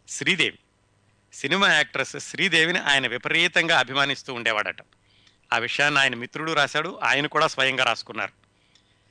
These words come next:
పదహారేళ్ల వయసు సినిమా నుంచి కూడా శ్రీదేవి అంటే ఆయనకి చాలా చాలా ఆకర్షణగా ఉండేదట. ఆయన కాలేజీ రోజుల్లో సినిమాలు చూసేటప్పుడు శ్రీదేవి, జయసుధ వీళ్ళ సినిమాలు ఎక్కువగా చూస్తూ ఉండేవాడు. శ్రీదేవిని ఎలాగైనా ఎప్పటికైనా కలుసుకుంటానా అని కూడా ఆయన ఊహల్లో కూడా అనుకోలేదు.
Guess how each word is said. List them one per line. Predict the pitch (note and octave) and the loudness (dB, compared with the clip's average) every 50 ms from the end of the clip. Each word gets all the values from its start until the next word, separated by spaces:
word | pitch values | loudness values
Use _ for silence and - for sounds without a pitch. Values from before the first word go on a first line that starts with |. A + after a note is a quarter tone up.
| _ _ _ _ _ _ _ _ _ _ - | _ _ _ _ _ _ _ _ _ _ -4
పదహారేళ్ల | C3 C3 E3 D3 D3+ D#3+ E3 E3 E3 E3 E3 E3 E3 | -2 0 2 2 4 4 4 6 6 4 4 4 2
వయసు | D#3+ D3+ D#3+ D3+ - D3 | 2 2 0 -2 -2 -6
సినిమా | - D#3+ D3 C#3+ D3+ D3 | -10 -6 -4 0 0 0
నుంచి | C#3+ C#3+ C#3+ - D3 C#3+ | 0 0 -4 -6 -8 -8
కూడా | - D3+ D3 E3 F3+ | -2 0 2 2 2
శ్రీదేవి | - - - D3 E3 D#3 E3+ E3 D3+ | 2 0 -4 -2 0 2 2 2 2
అంటే | D3 C#3+ C3+ E3 | 2 0 2 2
ఆయనకి | D#3+ C#3+ C3 A2+ A#2 - A#2+ | 2 2 2 -2 -4 -4 -2
చాలా | A#2+ C3 D3 D3+ - C3+ | 0 2 2 2 2 2
చాలా | C3+ C#3 D3 C3 | 2 2 2 2
ఆకర్షణగా | A2+ B2+ - D3 C3+ - - C3 C3 B2+ C3 | 2 0 0 -2 -4 -2 -2 -2 -2 0 0
ఉండేదట. | A#2+ A2+ A#2 A#2 G2+ F#2 - - _ _ _ _ _ _ _ _ _ _ _ _ _ _ _ _ _ _ _ _ - | 0 0 -2 -2 -4 -4 -10 -14 _ _ _ _ _ _ _ _ _ _ _ _ _ _ _ _ _ _ _ _ -2
ఆయన | A2+ B2+ C3 B2 | 0 2 2 0
కాలేజీ | A#2 - - B2 C3+ D3 D#3+ E3 D3 D#3+ | 0 0 0 2 4 4 2 2 0 -2
రోజుల్లో | D#3+ D#3 D#3+ D3+ D3 D#3 D3 D#3 D#3+ D3+ | -2 -2 -2 -2 -2 -4 -2 0 0 0
సినిమాలు | - C#3+ C3+ D3 D3 D3+ D3 C3+ - | 0 -2 -2 2 2 2 2 2 -2
చూసేటప్పుడు | C#3+ A#2+ - C#3+ C3 C#3+ C3+ - D#3 D3 C3+ | -4 -2 0 0 0 0 -2 -2 -2 -4 -4
శ్రీదేవి, | - - C#3 C#3 C#3+ C3+ C#3+ D3 C#3 F3 E3 | -2 -2 0 0 2 4 2 2 2 0 0
జయసుధ | C3 C#3+ C#3+ B2 C3 C#3 B2+ | 2 2 0 0 0 0 0
వీళ్ళ | C3 C3 A2 A#2+ C3 B2+ A#2+ | 0 0 2 2 2 2 2
సినిమాలు | - - B2 C3+ D3+ D3 C3 | 0 -4 -4 -2 0 0 0
ఎక్కువగా | B2 - C#3 C#3 C#3 C#3+ - - | 0 -2 -2 -2 -2 -2 -4 -4
చూస్తూ | B2 - - C#3+ | -10 -8 -6 -4
ఉండేవాడు. | B2+ A#2 A#2+ B2 A2+ G#2+ G2 G2+ - - _ _ _ _ _ _ _ _ _ _ - _ _ _ _ _ _ _ _ _ _ _ _ - | -2 0 2 2 2 2 0 -2 -4 -12 _ _ _ _ _ _ _ _ _ _ -20 _ _ _ _ _ _ _ _ _ _ _ _ -14
శ్రీదేవిని | - - D3+ D#3 F#3 E3+ F#3 F#3+ F#3 F3 F#3 E3+ | -6 -2 2 4 4 6 6 6 6 8 6 8
ఎలాగైనా | D3 C#3 D3 D#3+ E3 D#3+ E3+ E3+ E3+ E3+ E3+ | 8 8 8 8 8 8 8 6 6 6 6
ఎప్పటికైనా | E3 C#3+ C3+ - E3 D#3 - D#3+ D#3+ D#3 D#3 | 6 4 4 2 0 2 4 4 4 4 4
కలుసుకుంటానా | D#3 - C3+ C#3 C3 - - - D3+ C#3 - D3 D3 C#3+ D3+ | 2 2 0 -4 -4 -6 -10 -8 -4 0 2 2 4 6 4
అని | D3 C#3+ C3+ | 4 4 2
కూడా | - D3 D3 | 2 4 4
ఆయన | D3 C3+ | 4 4
ఊహల్లో | A#2+ A#2 C#3 C3+ C#3+ D#3 D#3+ D#3+ D#3+ | 2 0 -2 -2 -2 0 0 0 0
కూడా | - E3 D#3 D3+ | 0 2 4 4
అనుకోలేదు. | C#3 C#3 C3 - D3 C3 B2+ A#2 - | 4 2 2 0 2 2 2 0 -2